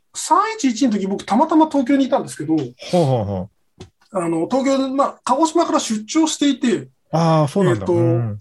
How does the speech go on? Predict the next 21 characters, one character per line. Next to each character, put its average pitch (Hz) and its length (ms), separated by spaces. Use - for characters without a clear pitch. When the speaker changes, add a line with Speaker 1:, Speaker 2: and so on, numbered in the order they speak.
Speaker 1:
東 277 220
京 277 220
の 262 280
な 269 140
ん - 20
か、 185 400
芝 285 340
浦 339 180
高 294 220
の 175 100
ホ 208 120
テ 226 80
ル 170 180
に、 139 220
に 165 240
い 156 40
た 160 120
ん 147 60
で 135 40
す - 100
よ。 117 100